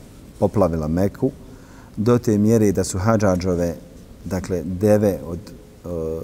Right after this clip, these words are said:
takozvane, jel, s-, s-, s-, i bile sadaka,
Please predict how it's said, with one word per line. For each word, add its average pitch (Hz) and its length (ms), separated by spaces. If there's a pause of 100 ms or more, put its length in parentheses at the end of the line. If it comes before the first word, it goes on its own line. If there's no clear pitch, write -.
(380)
takozvane, 95 560 (400)
jel, 87 100 (200)
s-, - 240
s-, - 260
s-, - 140 (480)
i 101 60
bile 101 200
sadaka, 117 480